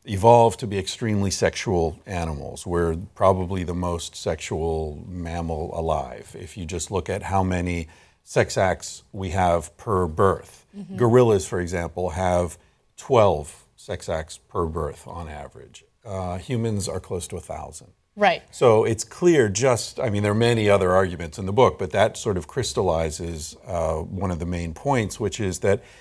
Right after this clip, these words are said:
Speaker 1: sexual interaction for human beings isn't primarily about reproduction. It's taken on other roles over the millions of years of our evolution,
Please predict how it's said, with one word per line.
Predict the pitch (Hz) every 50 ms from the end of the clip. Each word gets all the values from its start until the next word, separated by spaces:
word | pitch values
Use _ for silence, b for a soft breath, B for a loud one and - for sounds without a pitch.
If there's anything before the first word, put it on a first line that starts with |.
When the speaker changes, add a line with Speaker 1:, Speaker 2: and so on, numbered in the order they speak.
| b b b
Speaker 1:
sexual | _ - - - - - 170 165 165 160 - - - 165 151 143 139 131 127 123 120 117 117 113 113 107 -
interaction | 123 117 113 107 107 110 107 - 135 101
for | - 117
human | 98 95 113 110 107 104 95
beings | 120 117 110 104 98 90
isn't | - - - 170 160 180 160 113
primarily | - - 120 104 104 110 113 120 110 101 95 90
about | 85 90 87 90
reproduction. | 90 90 85 78 - 95 87 131 151 147 - - 110 80 82 80 b b b b b b
It's | - 190 175 123 - -
taken | - 143 123 - - 123 110
on | 110 107 110
other | 107 107 107 107 104 98 92
roles | 90 90 98 98 98 92 87 82 80 76 - -
over | - 92 95 90 78 87 90 87 85 80 82 85 90
the | 85 90
millions | 85 82 87 85 85 85 82 76 82
of | 80 80
years | 85 82 80 80 82
of | 82 73
our | 80 78 78 76
evolution, | 80 78 80 80 95 120 117 117 - - - -